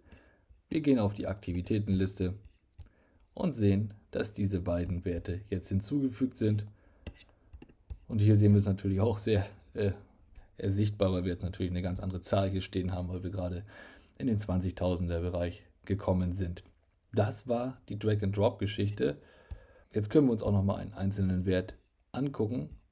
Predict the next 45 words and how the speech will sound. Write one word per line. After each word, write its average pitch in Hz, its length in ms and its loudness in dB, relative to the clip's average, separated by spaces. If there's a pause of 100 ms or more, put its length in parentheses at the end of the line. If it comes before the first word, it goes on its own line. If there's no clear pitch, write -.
zum 104 180 -6
Beispiel 101 360 -2
hier 98 160 0
unten 98 320 -2
den 90 280 -6 (480)
Vanguard. 110 720 2 (920)
Das 101 200 -2
ist - 140 -8
ja 95 80 -6
der 90 140 -6
All-Word. 90 500 -4 (320)
Hier 113 160 2
sieht 127 180 2
man 104 140 4
zum 98 100 4
Beispiel 90 320 0
auch 95 340 -8 (320)
einmal 92 220 -4
die 98 140 -2
Wertentwicklung. 120 720 2 (680)
Und 104 140 -4
hier 104 160 4
hatte 98 140 2
ich 98 80 -2
mal 92 140 2
ein 92 120 -4
bisschen 90 240 -4
Geld 92 220 0
benötigt. 104 520 0
Das 101 140 -8
ist 95 140 -6
halt 87 160 -6
auch 92 160 -4
ein 95 80 0
Vorteil 87 360 -4
vom 87 160 -8
E 90 120 -8
T 87 120 -6
F. 90 300 -8
Man 85 140 -6
zieht - 180 -6
einfach 87 220 -4
mal 82 160 -2
was - 180 -6
raus. 104 380 2